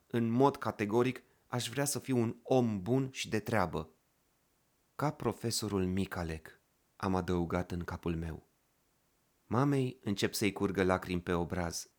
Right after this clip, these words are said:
dar zâmbește. Este prima oară când plânge de bucurie și emoție, nu de supărare și disperare.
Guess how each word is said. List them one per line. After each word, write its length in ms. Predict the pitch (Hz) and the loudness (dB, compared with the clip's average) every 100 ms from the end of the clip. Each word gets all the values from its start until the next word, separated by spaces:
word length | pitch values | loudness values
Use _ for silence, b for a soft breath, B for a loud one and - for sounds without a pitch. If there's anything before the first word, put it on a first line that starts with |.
| _ _ | _ _
dar 220 | 123 147 | -4 -2
zâmbește. 680 | 123 131 120 101 - - 90 _ _ _ _ _ _ _ | 0 2 4 2 0 -6 -12 _ _ _ _ _ _ _
Este 320 | - 98 - | -8 -6 -4
prima 340 | 101 113 107 101 | -4 -2 0 2
oară 320 | 95 110 123 | 4 4 2
când 240 | - 90 | -4 -6
plânge 380 | 87 101 104 - | -4 -2 -2 -2
de 100 | 92 | -6
bucurie 440 | 90 90 92 87 92 | -6 -8 -8 -6 -4
și 180 | - | -2
emoție, 600 | 92 92 92 - 80 76 - _ _ _ | -2 0 -2 -2 -4 -6 -10 _ _ _
nu 200 | 90 98 | -2 0
de 120 | 98 | 0
supărare 560 | - 98 101 95 95 95 | -2 -2 -2 -2 0 0
și 180 | - | -2
disperare. 720 | 87 87 - 98 95 82 78 | -2 -4 -2 0 0 -2 -10